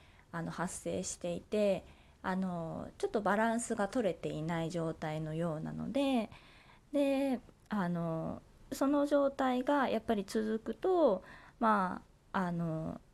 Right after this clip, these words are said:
人とね、コミュニケーションを取る時にうまくいかなかったりとか、あの、まあ、何か物事を決めようと思った時に迷いが生じてしまうとか、まあ、そういうちょっと悪いことがね、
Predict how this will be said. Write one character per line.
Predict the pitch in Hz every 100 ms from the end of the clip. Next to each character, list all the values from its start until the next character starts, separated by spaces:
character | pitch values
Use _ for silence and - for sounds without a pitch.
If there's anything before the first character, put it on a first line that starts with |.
| - -
人 | - 208
と | 208
ね、 | 208 277
コ | 247
ミ | 214
ュ |
ニ | 208 202
ケ | 196
ー |
シ | 196
ョ | 180
ン |
を | 170
取 | 202 202
る | 190
時 | -
に | 156 175
う |
ま | 180 165
く | -
い | -
か | - 185
な | 240
か | 247
っ | 214 -
た | 175
り | 175
と | -
か、 | - - 262 247 - - - - - -
あ | 180
の、 | 165 170 160 156 - - - -
ま | 202
あ、 |
何 | 233 269
か | 175
物 | 175 196 247
事 | 190 160
を |
決 | 151 160
め | 165
よ | 175 165
う | 160
と | 165 160
思 | 160 156
っ |
た | -
時 | - 151 -
に | 208 254 208
迷 | 175 190 180
い |
が | 165 156
生 | 165 165
じ | -
て | -
し | 160 180
ま | 180 180
う | -
と |
か、 | - 240 240 190
ま | 180
あ、 |
そ | 185 180
う |
い | 175
う |
ち | 180
ょ |
っ |
と | 170 160
悪 | 160 170
い |
こ | 156 151
と | -
が | -
ね、 | 208